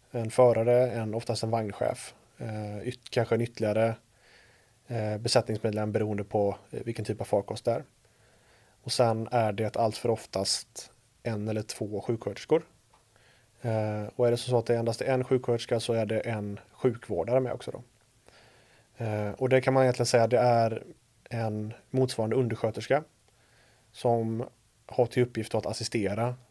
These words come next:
den här, eh, sjuksköterskan då,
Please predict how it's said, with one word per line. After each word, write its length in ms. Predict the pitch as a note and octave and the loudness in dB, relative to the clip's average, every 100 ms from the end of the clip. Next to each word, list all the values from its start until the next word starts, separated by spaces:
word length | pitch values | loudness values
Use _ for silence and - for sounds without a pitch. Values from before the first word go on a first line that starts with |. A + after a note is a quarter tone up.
| - | -8
den 140 | A2+ | -4
här, 340 | A2 G2 F#2 - - | -2 -4 -8 -16 -14
eh, 480 | - A#1+ - - - C#3 C#3 _ _ _ _ _ _ | -14 -12 -12 -14 -16 -18 -20 _ _ _ _ _ _
sjuksköterskan 640 | - A#2 A2 G#2 - A#2+ | -2 0 0 -4 -4 -4
då, 140 | - | -4